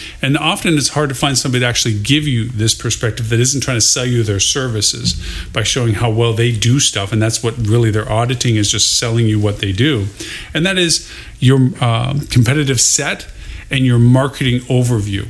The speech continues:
And this is a tie together to your revenue management, as is, is also your marketing strategies, because they're both in the same, a tool that's being used. You need to know what the revenue strategies are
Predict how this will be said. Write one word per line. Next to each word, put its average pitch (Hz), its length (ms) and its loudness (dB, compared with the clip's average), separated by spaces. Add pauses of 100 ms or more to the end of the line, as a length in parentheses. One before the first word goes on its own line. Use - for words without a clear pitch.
(440)
And 127 160 2
this 254 240 2
is 208 100 0
a 160 60 0
tie - 260 -2
together 147 340 0
to 127 200 0
your 110 100 4
revenue 135 380 6
management, 147 640 4 (340)
as 147 260 0
is, 143 220 0
is 180 240 0
also 156 300 0
your 139 160 2
marketing 127 420 2
strategies, 117 840 -2 (300)
because 143 640 0
they're 131 260 0
both 151 640 0
in 135 80 8
the 127 100 6
same, 135 540 2
a 123 80 2
tool 147 480 2
that's 117 240 0
being 120 240 4
used. 139 480 2 (260)
You 151 140 4
need 202 160 4
to 170 80 0
know 165 140 2
what 151 180 0
the 127 380 0
revenue 151 320 2
strategies 131 580 -2
are 107 360 -2